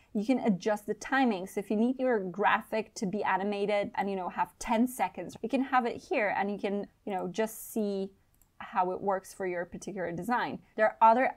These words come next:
options as well. So you've got breathe, so that breathes in the whole graphic. So it's not just the text, it's also the elements, it's also the photo. And then you've got the fade, so it kind of fades away. That's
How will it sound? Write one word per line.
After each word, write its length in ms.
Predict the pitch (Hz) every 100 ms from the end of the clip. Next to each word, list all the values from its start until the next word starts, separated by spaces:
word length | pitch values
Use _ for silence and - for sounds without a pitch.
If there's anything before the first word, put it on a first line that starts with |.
| 208
options 380 | 208 - 262
as 120 | 262 269
well. 200 | 262 269
So 120 | 269
you've 80 | 190
got 220 | 202 -
breathe, 560 | 190 196 190 247 262 247
so 140 | 233 214
that 240 | 202 170
breathes 560 | 202 214 226 202 - -
in 280 | 214 208 233
the 80 | -
whole 840 | - - - 208 202 208 208 220 - _ _
graphic. 520 | 196 202 226 - 311
So 120 | - 214
it's 140 | -
not 320 | 226 214 220
just 220 | 240 240
the 100 | 311
text, 540 | 311 - 214 226 - - - - 226
it's 140 | -
also 300 | 208 202 208
the 160 | 185 -
elements, 680 | 262 262 262 254 254 262 - - _ -
it's 160 | 196 202
also 420 | 214 214 208 202
the 200 | 196 180 -
photo. 500 | 262 254 240 240 247 - _ _ _
And 220 | 208 214
then 240 | 214 220 220
you've 160 | 214
got 220 | 214 190 185
the 100 | 190 -
fade, 420 | 311 302 294 269 302 - _ _ _ _ _
so 140 | -
it 60 | 226
kind 140 | 196
of 60 | 196
fades 260 | 190 196
away. 320 | 196 190 208 233
That's 300 | 208 -